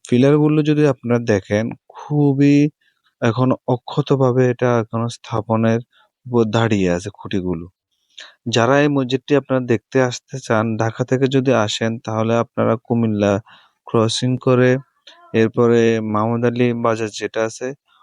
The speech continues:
ওটা থেকে আসলে সবাইকে যদি দেখায়, বলেন, আপনাদেরকে দেখিয়ে দিবে শাহী মসজিদের রাস্তা যেটা, ওটা। আর চিটাগং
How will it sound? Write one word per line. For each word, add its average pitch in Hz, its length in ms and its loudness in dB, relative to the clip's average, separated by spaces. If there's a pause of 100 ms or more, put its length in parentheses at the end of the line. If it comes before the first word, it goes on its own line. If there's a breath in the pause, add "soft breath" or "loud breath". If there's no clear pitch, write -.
(220 soft breath)
ওটা 113 220 -2
থেকে 123 340 -4 (100)
আসলে 110 420 -2
সবাইকে 110 400 -2
যদি 113 220 -2
দেখায়, 107 360 0 (220)
বলেন, 110 320 0 (440)
আপনাদেরকে 104 580 -6
দেখিয়ে 107 360 -2
দিবে 107 240 0
শাহী 101 280 0
মসজিদের 101 460 -2 (580)
রাস্তা - 280 -4
যেটা, 95 300 0
ওটা। 87 240 -2 (120)
আর 95 180 -2 (120)
চিটাগং 117 400 0